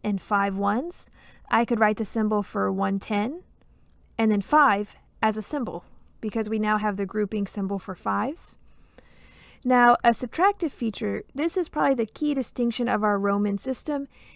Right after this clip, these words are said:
and we might have already been familiar with it just by the Roman numerals that we've seen in our daily life. For instance, if we saw the Roman numeral,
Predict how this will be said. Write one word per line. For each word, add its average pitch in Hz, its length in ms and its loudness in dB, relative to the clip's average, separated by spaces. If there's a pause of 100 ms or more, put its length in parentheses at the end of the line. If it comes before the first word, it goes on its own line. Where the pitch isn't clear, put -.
(200)
and 262 200 4
we 254 120 2
might 285 240 0
have 339 140 -2
already 285 240 2
been 254 200 -2
familiar 247 480 0
with 202 200 -2
it - 180 -2 (500)
just - 380 2
by 214 560 2
the 214 280 2
Roman 220 300 4
numerals 214 320 0
that 214 120 -4
we've 196 160 -4
seen 208 180 -4
in 202 80 -4
our 196 180 -4
daily 190 300 -6
life. 254 380 -6 (640)
For 269 140 -2
instance, 262 340 -2
if 240 160 -6
we 311 160 2
saw 254 460 0
the 240 120 -2
Roman 220 380 0
numeral, 202 600 -2